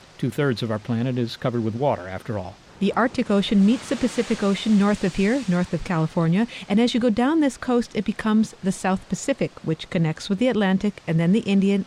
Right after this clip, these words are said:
Speaker 2: and then the Southern Ocean.
Speaker 1: The world's oceans are home to sixty percent of the planet's fish and total nearly fifty percent of all species on Earth. That means crabs, clams, mussels, sea cucumbers, manatees, coral reefs,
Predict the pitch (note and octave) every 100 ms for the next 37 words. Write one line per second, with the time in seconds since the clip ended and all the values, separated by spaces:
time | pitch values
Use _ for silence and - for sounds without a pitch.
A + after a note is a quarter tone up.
0 | - E3+ E3+ G3 - D4 B3 D3+ - D3
1 | C3+ - - - - - - D3+ G3 A3
2 | F3 E3+ D#3+ - B2+ B2+ A#2 D#3+ C3 A#2+
3 | A#2+ - B3+ A#3+ D#3+ - D3 - G3+ D3+
4 | A2 A2 - D3+ C3+ A#2 - G#3 E3+ -
5 | - - - D#3+ D#3 D3+ - - C4 G3+
6 | F3+ F#3+ F#3 - D4 - D3 C#3 D3 D#3
7 | C3+ - G#3 B3 A#3+ - - B2 C#3+ A#2+
8 | B2+ A#2 F#2 - C3 B2 B2+ - - G3+
9 | A3 D#3 - - F3 E3+ C#3 - - -
10 | D3+ G#3+ - D3 - A3 A3 G3+ - F3
11 | D#3+ C#3+ D#3+ A3 F#3 E3+ C#3 - A#3 F#3+
12 | F#3+ F#3